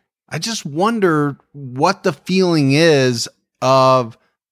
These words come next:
possibly thinking that it was your actions that caused someone else to die. Now, no blame on, on he or his wife, but there has to be a thought there, right, in the back of your mind that,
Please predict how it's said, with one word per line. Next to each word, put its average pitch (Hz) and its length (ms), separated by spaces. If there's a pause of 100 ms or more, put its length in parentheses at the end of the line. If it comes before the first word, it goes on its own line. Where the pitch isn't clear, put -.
possibly 214 580
thinking 151 720
that 127 520 (380)
it 143 160
was 123 300
your 160 340
actions 107 920 (380)
that 127 520
caused 147 440
someone 135 480
else 120 220
to 110 120
die. 113 260
Now, 123 200 (300)
no 233 200
blame 175 400
on, 123 300
on 120 320
he 127 580 (400)
or 143 180
his 107 200
wife, 98 460 (200)
but 147 140
there 160 140
has 175 420
to 180 120
be 156 540
a 143 140
thought 160 500
there, - 340 (200)
right, 123 200
in 131 180
the 135 80
back 135 380
of 135 60
your 120 140
mind 127 640
that, 117 360